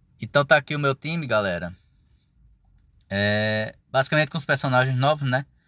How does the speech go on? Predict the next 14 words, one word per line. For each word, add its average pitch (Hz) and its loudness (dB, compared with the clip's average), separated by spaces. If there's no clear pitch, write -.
O 101 -4
Broly 110 -2
Super 117 -4
Saiyajin 110 0
quatro 139 2
Full 95 -14
Power, 135 0
o 101 -10
Vegeta 107 -4
Super - -16
Saiyajin 95 -4
quatro 92 -4
Full 127 -6
Power, 139 2